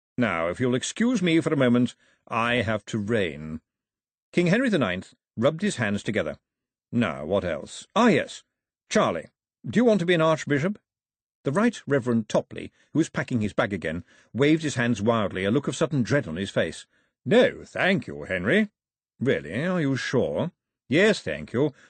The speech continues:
They'd make me wear shoes. Love it down here among the islands." "Ah, then you choose the big sea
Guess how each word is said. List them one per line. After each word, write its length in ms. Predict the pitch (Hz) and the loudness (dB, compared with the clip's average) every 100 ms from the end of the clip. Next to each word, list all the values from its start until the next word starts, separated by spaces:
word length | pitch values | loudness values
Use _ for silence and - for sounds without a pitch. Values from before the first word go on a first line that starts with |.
| - | -2
They'd 220 | 165 156 | 0 2
make 220 | 135 131 | 2 0
me 100 | 151 | 0
wear 200 | 151 180 | 2 2
shoes. 600 | 175 - 185 76 82 - - _ _ 117 | 2 0 0 -2 -8 -12 -16 _ _ 0
Love 260 | 180 165 | 2 2
it 220 | 156 131 | 2 0
down 320 | - 117 120 90 | 0 0 2 0
here 200 | 85 110 | 0 -2
among 220 | 90 104 | 0 -2
the 80 | 90 | -2
islands." 560 | 76 80 113 120 - - _ _ _ _ - | -4 -2 0 0 -4 -18 _ _ _ _ -12
"Ah, 400 | 78 73 76 - _ _ _ - | -10 -10 -14 -18 _ _ _ 0
then 160 | 127 | 2
you 180 | 139 139 | 4 2
choose 400 | - 170 160 143 | 2 2 2 0
the 100 | 131 | 0
big 280 | 131 220 170 | 2 2 0
sea 520 | - 220 170 185 | -2 0 2 0